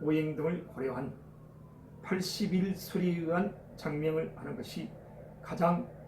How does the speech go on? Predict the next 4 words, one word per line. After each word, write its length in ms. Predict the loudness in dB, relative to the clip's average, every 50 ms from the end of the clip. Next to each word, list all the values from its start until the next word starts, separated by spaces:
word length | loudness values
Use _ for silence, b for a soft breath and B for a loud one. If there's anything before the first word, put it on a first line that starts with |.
| -14 -14 -12 -6 -2
이로운 520 | 2 4 6 10 10 12 12 12 10 8 4 -2 -14 -16 -16 -8
장명법이라 1000 | -4 -2 -2 0 2 2 4 4 4 2 -2 -6 -4 -4 -2 4 6 6 6 6
하겠습니다. 500 | 2 -4 -6 -6 -6 -8 -8 -8 -10 -12 -14 -14 -16 -16 -16 -16 -16 -16 -16 -18 -16 -16 -16 -16 -16 -16 -16 -16 -10 2
그러면 400 | 6 8 10 10 8 6 2 -4